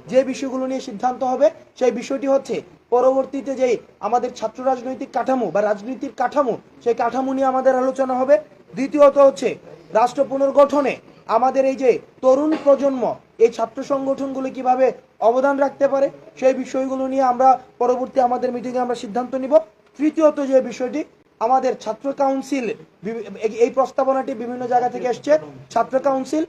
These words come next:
অর্থাৎ ঐক্যবদ্ধ হওয়ার যে ফরম্যাটটি, ছাত্র কাউন্সিলের প্রস্তাবনা এসছে,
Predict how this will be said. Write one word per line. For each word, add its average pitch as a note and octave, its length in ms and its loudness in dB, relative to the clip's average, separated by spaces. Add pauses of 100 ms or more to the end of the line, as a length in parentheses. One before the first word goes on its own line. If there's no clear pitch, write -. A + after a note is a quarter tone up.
(220)
অর্থাৎ A3+ 300 2
ঐক্যবদ্ধ B3+ 520 2
হওয়ার A#3+ 380 6 (260)
যে A#3 140 0
ফরম্যাটটি, A#3+ 460 -2
ছাত্র A#3 280 -8
কাউন্সিলের B3 560 -4
প্রস্তাবনা B3 480 -4
এসছে, A#3+ 260 -6